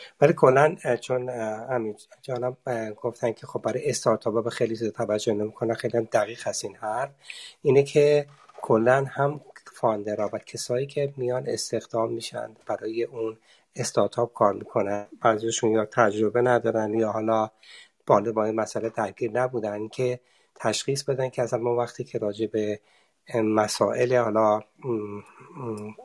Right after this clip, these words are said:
پ-، کانفیدنشیال یا خصوصی صحبت می‌کنیم، اینا یه تقسیم بندی، تقسیم بندی‌های خاص خودشو داره. ما وقتی مثلاً راجع به، ام، کانفیدنشیال داکومنت یا متریال کلاً صحبت می‌کنیم، اون قسمت‌هایی هستش که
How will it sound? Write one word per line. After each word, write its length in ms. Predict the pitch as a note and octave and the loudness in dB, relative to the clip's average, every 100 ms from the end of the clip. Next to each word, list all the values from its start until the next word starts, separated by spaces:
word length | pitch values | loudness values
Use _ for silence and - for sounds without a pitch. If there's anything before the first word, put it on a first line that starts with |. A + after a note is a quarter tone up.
| - | -12
پ-، 400 | - - A#2+ - | -10 0 0 0
کانفیدنشیال 960 | - A2+ - A2 A2 G#2 - G2 A2 | 4 4 6 2 2 -2 -2 2 2
یا 80 | G#2+ | 0
خصوصی 640 | - - A2 - G#2+ - | -4 -6 -6 -4 -8 -4
صحبت 480 | C#3 - G#2+ A#2 G#2 | -2 0 0 0 -2
می‌کنیم، 480 | A2+ - A2 B2+ C#3+ - - - | -6 -6 -2 -2 -4 -14 -20 -10
اینا 140 | - A#2+ | 0 2
یه 120 | C3 | 2
تقسیم 400 | - G#2+ - A#2 | 0 -2 0 -2
بندی، 360 | A2+ A2 G#2 G#2+ - | 0 -2 -4 -8 -14
تقسیم 380 | - A2+ - A2+ | -10 -6 -4 -2
بندی‌های 340 | G#2+ G2+ A2+ | -2 -2 -4
خاص 340 | A2+ - A#2+ B2 | -4 -4 -2 -4
خودشو 420 | - B2 A2+ G2+ | 0 0 0 -4
داره. 300 | G2+ - - _ - - _ | -6 -12 -18 _ -20 -20 _
ما 80 | D3 | 2
وقتی 180 | C#3+ C#3+ | 2 -2
مثلاً 200 | C#3 C3+ | -2 0
راجع 300 | C3 A2+ A#2+ | 0 -2 -2
به، 400 | B2 A#2 A2+ A2+ | 0 2 0 -4
ام، 580 | B2 A2 A2 G#2+ G#2+ G#2+ - _ _ _ _ _ _ - - | -6 -4 -2 -4 -6 -8 -12 _ _ _ _ _ _ -20 -16
کانفیدنشیال 840 | - A#2+ - B2 A#2 - C3 A2+ G#2+ | -2 -2 0 -2 0 0 0 0 0
داکومنت 640 | A#2 A2 - A2+ A#2 A2+ | -2 -4 -4 -4 -2 -2
یا 60 | A#2 | -4
متریال 640 | G#2 G#2+ A#2+ G#2 A2+ B2 - - - - | -4 -4 -4 -2 0 0 -2 -20 -20 -4
کلاً 300 | B2+ G#2 G#2+ | -2 0 -2
صحبت 480 | - A#2 - G#2+ A2 | -2 -4 -2 -4 -4
می‌کنیم، 420 | G#2+ B2 A2+ A#2 | -6 -4 -4 -4
اون 180 | B2+ B2 | -4 -4
قسمت‌هایی 600 | - B2 - A2+ - A#2+ | -2 -4 -2 -4 -2 -2
هستش 400 | A#2 A2+ - - | -4 -8 -6 -4
که 260 | B2 A2+ | -2 -4